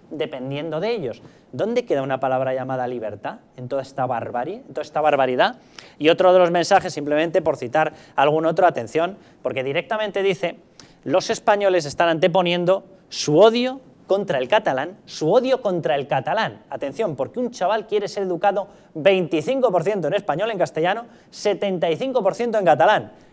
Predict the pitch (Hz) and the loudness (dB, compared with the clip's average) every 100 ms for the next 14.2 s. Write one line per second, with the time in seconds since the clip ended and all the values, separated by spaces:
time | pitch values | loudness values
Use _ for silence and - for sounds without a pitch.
0 | - 151 196 180 170 170 233 220 175 165 | -8 0 0 0 -2 -2 0 4 4 4
1 | 156 226 139 104 - 143 - 190 190 208 | 2 0 0 -4 -10 -10 -6 -4 -2 -4
2 | - 165 156 151 147 220 240 196 202 202 | -6 -8 -6 -4 -6 -4 -4 -4 -4 -4
3 | 175 156 156 202 220 - - - - 233 | -2 2 4 2 -2 -18 -20 2 6 6
4 | 147 - - 180 220 208 190 208 202 - | 4 0 -4 2 2 4 2 2 0 -4
5 | - - 156 - 226 180 101 87 _ _ | -10 -2 -2 2 2 2 -2 -10 _ _
6 | _ 175 - 247 254 196 160 220 226 165 | _ -8 -2 0 2 2 4 4 4 0
7 | 196 - 165 190 226 - 156 147 - 220 | -6 -2 0 4 2 2 -4 -4 -2 0
8 | 196 123 - - 123 123 208 220 - 147 | 0 -4 -8 -14 -8 -2 0 0 0 -2
9 | - - - 214 - 147 - 135 247 - | -2 -10 -8 -10 -8 -12 -10 -8 -8 -8
10 | 131 - - _ - 214 262 247 208 208 | -10 -12 -20 _ -8 -6 -4 -4 -2 0
11 | 190 185 180 147 117 110 120 120 147 190 | 0 0 -2 0 -4 -4 -8 -4 -2 2
12 | 262 262 254 240 - 156 147 240 220 220 | 2 0 -8 -10 -10 -6 -4 -4 -4 -6
13 | - 214 190 156 196 185 180 196 202 180 | -2 -2 -2 -4 -4 -4 -4 -4 -2 -4
14 | 160 | -4